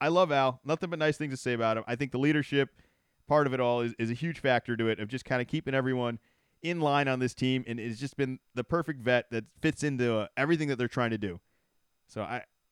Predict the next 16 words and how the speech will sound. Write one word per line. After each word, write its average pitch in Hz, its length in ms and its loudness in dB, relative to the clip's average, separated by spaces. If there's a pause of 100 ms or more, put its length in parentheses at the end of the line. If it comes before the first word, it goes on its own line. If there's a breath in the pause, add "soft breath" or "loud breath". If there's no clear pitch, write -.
(140)
I 147 100 2
think 151 120 2
Tommy 170 280 6
loved 160 260 4
him. 143 280 0
I'm 127 120 -4
sure 135 400 2 (400)
worthy 143 280 -2
of 127 80 -4
a 127 60 -2
whole 131 140 2
lot 120 140 2
of 107 60 -6
Tommy 117 260 0
Awards 110 300 -2
here. 107 220 -2